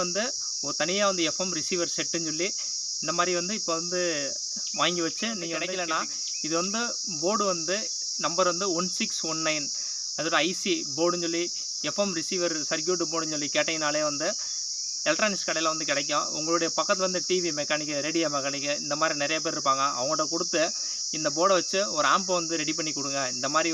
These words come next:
Speaker 1: ஒரு செட்டப், ஒரு அமைப்பு வந்து ரெடி பண்ணி கொடு-, கொடுங்கன்னு கேட்டிங்கனாலே கண்டிப்பா வந்து இந்த மாதிரி வந்து உங்களுக்கு வந்து ரெடி பண்ணி கொடுப்பாங்க. நீங்க இதை வச்சு தாராளமா வந்து எஃப் எம் நிகழ்ச்சிகளை வந்து கேட்கலாம். மேலும் நம்ம சேனல்ல வந்து எஃப் எம் சம்பந்தமா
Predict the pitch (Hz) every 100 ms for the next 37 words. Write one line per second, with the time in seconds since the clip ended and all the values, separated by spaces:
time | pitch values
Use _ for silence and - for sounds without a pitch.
0 | 151 - 151 170 160 147 135 160 156 151
1 | 139 147 151 143 139 139 131 - - 156
2 | 160 143 147 156 139 131 160 - - -
3 | - 151 165 170 170 156 165 220 - -
4 | - - - - 160 165 170 165 180 175
5 | 156 151 156 151 147 156 160 135 151 135
6 | 147 165 170 165 170 160 165 - 208 247
7 | - - - - - - 156 170 185 180
8 | 170 190 196 156 214 202 175 170 165 180
9 | 160 147 160 214 - - - 165 160 160
10 | 151 160 - 156 180 214 208 - - -
11 | - - - - - - 151 175 170 156
12 | 143 - - 190 196 175 156 156 190 -
13 | 151 - 240 202 185 180 170 156